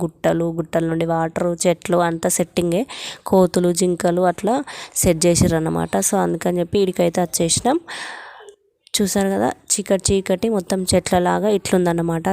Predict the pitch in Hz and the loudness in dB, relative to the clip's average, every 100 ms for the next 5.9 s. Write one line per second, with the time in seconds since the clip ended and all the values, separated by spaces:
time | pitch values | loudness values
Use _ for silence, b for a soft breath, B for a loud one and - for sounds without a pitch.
0 | 190 170 - 165 165 165 285 - B B | 2 0 0 -2 -2 0 0 -2 B B
1 | B B B B B - - _ _ _ | B B B B B -20 -20 _ _ _
2 | _ _ _ 190 - 170 180 170 180 160 | _ _ _ -4 -2 0 0 0 0 0
3 | - 180 - 185 175 - 180 - 165 202 | -2 -2 0 0 2 2 4 4 2 0
4 | 180 165 165 165 - 220 202 185 180 175 | 0 0 0 0 0 0 2 2 4 4
5 | 170 190 175 165 165 170 175 202 | 2 2 0 2 2 2 0 -2